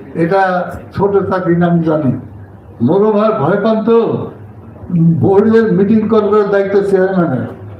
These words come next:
চেয়ারম্যান কল করবে। তখন আমার ওখানে একটা মেয়ে পিএস ছিল, ভাবলাম তাকে দিয়ে নোটিশ দেওয়া হয়। আবার ভাবলাম এই মেয়েটাও ভিকটিম হয়ে যাবে, আমি নিজেই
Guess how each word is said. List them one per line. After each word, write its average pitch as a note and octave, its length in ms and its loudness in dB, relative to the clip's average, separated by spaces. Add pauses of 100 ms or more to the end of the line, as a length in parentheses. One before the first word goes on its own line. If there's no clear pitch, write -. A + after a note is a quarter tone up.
(120)
চেয়ারম্যান F#3 360 0
কল F3 220 0
করবে। C3+ 380 -2 (440)
তখন D#3+ 140 2
আমার F#3 320 0
ওখানে G#3 180 0
একটা G#3 240 0
মেয়ে G#3 560 2 (140)
পিএস F#3+ 400 2
ছিল, G3+ 300 2 (500)
ভাবলাম F#3 500 0
তাকে G3 300 0
দিয়ে G3+ 260 0
নোটিশ E3+ 320 2
দেওয়া D3 180 -2
হয়। A#2 140 -2 (480)
আবার G3 280 0
ভাবলাম G#3+ 500 0
এই G3+ 220 2
মেয়েটাও G#3+ 840 2
ভিকটিম G3 420 0
হয়ে F3 200 0
যাবে, E3 380 -2 (460)
আমি F#3+ 300 -2
নিজেই F#3+ 760 2